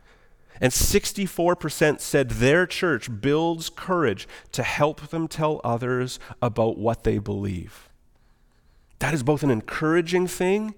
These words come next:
and a challenge to us. We can grow at this, but it is deeply encouraging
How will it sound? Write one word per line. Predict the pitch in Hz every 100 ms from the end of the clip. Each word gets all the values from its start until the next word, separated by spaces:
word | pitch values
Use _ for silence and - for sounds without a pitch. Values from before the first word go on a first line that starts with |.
| - - -
and | 160 175
a |
challenge | - - 190 190 131 101 -
to | - 98
us. | 95 - - - - -
We | 143
can | 196 190
grow | 135 143 180 214 208
at | 127 113
this, | 104 92 90 - - - - -
but | 147
it | 160
is | 165 143
deeply | 113 135 165 170 170
encouraging | 147 135 - 147 143 113 98 101